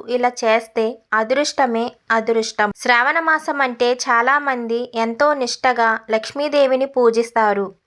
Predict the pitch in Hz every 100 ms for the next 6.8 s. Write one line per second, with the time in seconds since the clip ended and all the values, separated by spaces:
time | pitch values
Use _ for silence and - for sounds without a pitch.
0 | _ _ _ _ _ _ _ _ 233 240
1 | 277 320 285 254 262 - 240 233 285 311
2 | 302 294 277 277 269 254 240 - 233 269
3 | - 233 240 262 311 302 277 254 247 240
4 | 233 226 233 _ _ _ 233 240 269 302
5 | 320 302 285 277 - 262 254 254 226 226
6 | 233 233 226 233 247 233 226 220